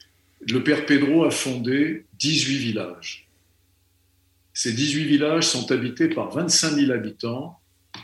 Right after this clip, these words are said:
qui comprennent seize mille enfants, tous scolarisés. La scolarisation, ce sont des écoles maternelles, primaires, des collèges, des lycées,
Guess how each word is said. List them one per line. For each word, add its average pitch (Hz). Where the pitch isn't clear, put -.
qui -
comprennent 147
seize 143
mille 147
enfants, 147
tous 190
scolarisés. 117
La 123
scolarisation, 170
ce 143
sont 143
des 120
écoles 113
maternelles, 123
primaires, 120
des 101
collèges, 123
des 101
lycées, 143